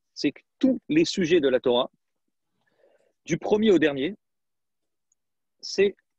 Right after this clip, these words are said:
donc, chaque mitzvah qui sont suivies, c'est pas un hasard. Si on a mis cette première mitzvah de la guerre avec la femme, la belle femme,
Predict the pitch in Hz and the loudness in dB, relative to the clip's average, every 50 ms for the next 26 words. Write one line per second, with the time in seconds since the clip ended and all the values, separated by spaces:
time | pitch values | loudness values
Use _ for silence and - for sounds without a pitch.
0 | _ _ _ - 143 131 - - 220 196 - 180 170 147 135 147 156 147 - - | _ _ _ -16 -14 -14 -8 -6 -8 -6 -6 -8 -10 -6 -2 0 0 0 -2 -4
1 | - - 139 - - - 139 135 190 226 - - - 190 180 151 139 127 113 120 | -12 -14 -14 -14 -12 -12 -10 -10 -10 -8 -8 -6 -6 -4 -4 -4 -4 -4 -4 -4
2 | 110 - - _ - - - 180 175 156 151 170 180 160 - - - 139 - _ | -6 -6 -8 _ -18 -14 -12 -10 -8 -8 -8 -8 -8 -10 -12 -8 -6 -6 -6 _
3 | - - _ _ _ _ - - 190 185 180 165 156 156 139 127 160 151 135 131 | -10 -20 _ _ _ _ -10 -8 -6 -6 -6 -6 -8 -8 -6 -6 -4 -4 -2 0
4 | 131 131 131 143 143 131 110 107 123 120 135 - - 135 - - 147 131 117 113 | 0 0 0 0 0 0 -2 -4 -6 -6 -6 -6 -8 -6 -4 -4 -4 -4 -4 -4
5 | 113 120 139 135 - - 147 127 113 104 | -4 -2 -4 -4 -4 -4 -4 -4 -4 -6